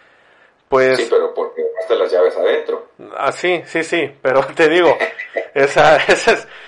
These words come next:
Speaker 1: esas cosas que, que dejaron ver muy obvio que yo había movido el carro, la verdad es que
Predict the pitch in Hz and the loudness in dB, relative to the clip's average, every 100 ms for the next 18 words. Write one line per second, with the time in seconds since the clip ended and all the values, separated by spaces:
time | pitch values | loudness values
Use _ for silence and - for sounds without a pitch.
0 | - 147 175 175 175 175 185 175 170 139 | -4 -2 0 0 2 2 2 0 -4 -4
1 | - 127 127 143 160 156 156 156 160 160 | -2 -2 0 -2 0 0 0 0 -4 0
2 | 151 127 113 117 113 123 135 139 143 147 | 0 0 -6 -8 -6 -4 -2 -2 -2 0
3 | 151 151 147 117 107 _ _ _ _ _ | 0 0 0 0 -6 _ _ _ _ _
4 | _ - 127 127 135 127 135 151 151 175 | _ -10 -4 0 2 2 2 0 -4 -2
5 | 170 147 | 0 -2